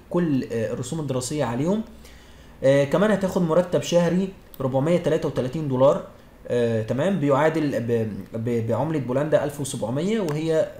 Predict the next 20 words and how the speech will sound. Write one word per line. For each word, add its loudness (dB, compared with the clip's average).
بالدولار 4
أربعمية -4
تلاتة -4
وتلاتين -6
دولار. -10
يعني 0
حاجة -4
كويسة -4
جدًا، -4
مرتب -2
برضو 2
يكفي -6
معاك. -8
كمان 4
في 2
خمسمية، -2
آه، 2
بي -2
إل -2
إن، 0